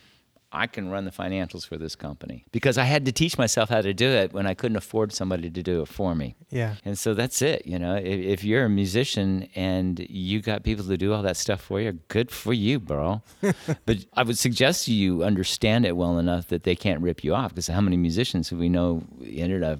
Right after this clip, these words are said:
Speaker 1: broke? You know,
Speaker 2: Yeah.
Speaker 1: Mick Fleetwood's a great ex-, you know, is one example.
Speaker 2: Mm-hmm.
Speaker 1: Willie Nelson's another, right?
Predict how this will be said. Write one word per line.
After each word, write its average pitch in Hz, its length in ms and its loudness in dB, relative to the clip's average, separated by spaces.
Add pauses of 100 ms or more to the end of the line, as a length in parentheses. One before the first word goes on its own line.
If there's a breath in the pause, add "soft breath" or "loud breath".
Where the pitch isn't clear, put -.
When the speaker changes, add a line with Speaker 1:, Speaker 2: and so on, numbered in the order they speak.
(120)
Speaker 1:
broke? 113 440 0
You 73 100 -8
know, 117 100 2
Speaker 2:
Yeah. 110 120 2
Speaker 1:
Mick 95 160 -2
Fleetwood's 101 440 0
a 87 40 0
great 80 260 0
ex-, 80 160 -6
you 90 180 -4
know, 87 140 0
is 85 140 -2
one 87 220 -2
example. 73 680 -6
Speaker 2:
Mm-hmm. 90 520 -8
Speaker 1:
Willie 107 240 4
Nelson's 113 460 2
another, 107 460 0
right? 85 300 -6